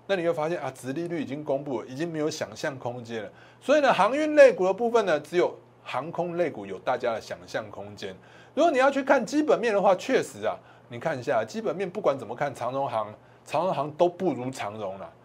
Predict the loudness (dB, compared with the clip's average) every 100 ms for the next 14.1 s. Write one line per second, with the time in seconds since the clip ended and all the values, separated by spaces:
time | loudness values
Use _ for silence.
0 | -4 0 4 6 6 6 0 -2 -2 -4
1 | -2 -2 -2 -6 -6 0 0 0 -6 -6
2 | -8 -10 -10 -12 -20 -20 -20 _ -20 -8
3 | -4 -4 -4 -6 -6 -6 -6 -2 -2 2
4 | 0 0 -2 -2 -2 -4 -6 -6 -4 -4
5 | -4 -4 -4 -4 0 0 0 -20 -20 _
6 | _ _ _ -6 -2 2 6 6 6 2
7 | 2 2 4 2 4 2 2 -2 0 0
8 | -2 -4 -6 -2 -4 -4 -14 _ -20 _
9 | _ _ _ 6 6 8 4 2 -4 -6
10 | -4 -6 -8 -8 -8 -8 -6 -6 -6 -4
11 | 4 4 6 0 4 4 4 -2 -20 -20
12 | -2 2 6 6 6 4 4 8 8 8
13 | 6 6 4 -2 -2 -4 -2 -2 0 -2
14 | -2